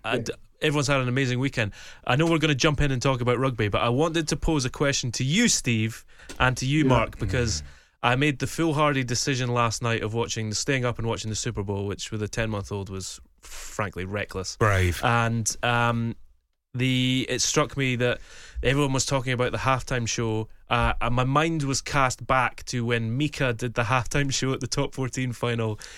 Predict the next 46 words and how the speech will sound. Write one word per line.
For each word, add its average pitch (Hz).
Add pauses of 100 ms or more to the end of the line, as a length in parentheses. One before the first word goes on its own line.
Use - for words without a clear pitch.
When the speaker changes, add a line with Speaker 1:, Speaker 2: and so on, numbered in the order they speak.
(140)
Speaker 1:
in 117
twenty 135
eighteen. 117
Remember 123
that 117
guy? 107 (400)
And, 123
uh, 131
I 135
just 139
wanted 151
to -
put 147
to 135
you, 143
Steve, 135
'cause 110
I'm 110
imagining 113
that 104
you'll 101
hate 147
the 110
idea, 107 (300)
is, 120
uh, 127
would 156
you 190
like 185
to -
see 185
a 175
halftime 175
show 185
like 175
the 156
Super 170
Bowl, 180
a 127
Rugby 151
World 156
Cup -
final, 165
or 127
some 143
other 139